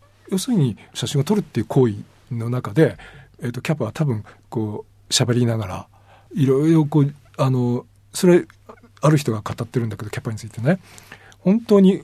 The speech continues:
こう、タバコを吸うように、酒を一緒に飲むようにっていうようなことをしながら、写真を同じような感じで撮っていた。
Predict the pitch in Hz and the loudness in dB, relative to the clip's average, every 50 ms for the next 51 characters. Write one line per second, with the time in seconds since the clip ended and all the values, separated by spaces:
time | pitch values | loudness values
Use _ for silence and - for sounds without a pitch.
0 | - 196 - 165 156 151 147 147 143 139 135 127 127 120 - _ _ - - 120 | -8 -6 0 2 2 4 4 4 4 4 4 2 0 -4 -8 _ _ -8 -6 -6
1 | 113 120 - - 131 120 - - 139 127 131 139 139 131 117 107 104 104 - _ | -6 -4 -2 -2 -2 0 0 0 0 2 4 4 4 4 2 0 -6 -8 -12 _
2 | _ _ _ - - 123 120 - 127 120 117 - 131 123 127 139 135 127 117 107 | _ _ _ -14 -12 -8 -4 -2 0 0 0 0 -2 0 2 2 2 2 0 -2
3 | 104 104 117 - _ _ _ _ _ - 170 160 160 151 147 170 143 165 143 - | -6 -10 -14 -16 _ _ _ _ _ 0 2 2 2 2 0 0 -2 -2 -2 0
4 | - 160 156 165 190 208 214 175 - - - _ _ - - - 127 113 - - | 0 0 0 2 2 2 2 0 0 -4 -18 _ _ -12 -6 -6 -4 -4 0 0
5 | 147 143 139 139 139 - 143 143 151 151 147 196 208 220 220 202 143 117 101 - | 2 2 2 2 2 2 2 2 2 2 0 -2 -2 0 0 0 0 -2 -4 -8
6 | _ _ - - 120 117 110 120 104 - - 139 - 117 98 - - 98 | _ _ -8 -6 -6 -6 -6 -10 -12 -10 -10 -8 -8 -8 -10 -10 -12 -18